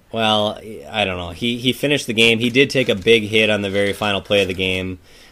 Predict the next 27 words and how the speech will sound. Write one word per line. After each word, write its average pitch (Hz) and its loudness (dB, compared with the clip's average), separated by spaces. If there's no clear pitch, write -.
Uh, 90 -6
but 139 0
I 170 2
think 196 -6
he 208 -10
came 185 -4
out 170 0
and, 135 -4
and, 127 -4
and 123 -8
said 139 -2
what 127 0
a 127 2
lot 127 0
of 117 -4
fans 131 -4
think 92 -6
at, 92 -8
at 101 -10
times, 92 -6
right? 113 0
Regardless, 110 -2
not 113 -4
necessarily 110 -2
just 98 -4
Denver, 98 -2
but, 90 -6